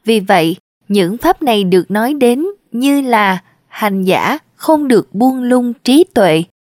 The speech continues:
phải hộ trì chân lý, phải tu tập sự từ bỏ và phải rèn luyện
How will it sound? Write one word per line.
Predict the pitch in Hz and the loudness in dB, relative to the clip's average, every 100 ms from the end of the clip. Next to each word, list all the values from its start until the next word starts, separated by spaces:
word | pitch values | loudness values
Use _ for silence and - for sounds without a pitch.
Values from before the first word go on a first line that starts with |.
| _ | _
phải | 214 269 | -2 0
hộ | 254 180 180 - | 2 2 0 0
trì | 208 196 | 0 0
chân | 175 254 254 | 0 -2 0
lý, | 233 233 339 - _ _ _ - | 0 2 0 -2 _ _ _ -4
phải | 185 180 - - | 0 0 -2 0
tu | 285 | 0
tập | - 185 - | 2 -2 -2
sự | - - 196 170 175 - | -6 -2 0 0 -4 0
từ | 220 196 | 0 2
bỏ | 175 139 180 302 _ _ _ _ _ | 0 0 -2 -4 _ _ _ _ _
và | 185 220 208 | -2 0 0
phải | 196 196 254 | 0 0 0
rèn | 226 214 190 | 0 2 2
luyện | 190 175 165 196 | 2 2 0 -2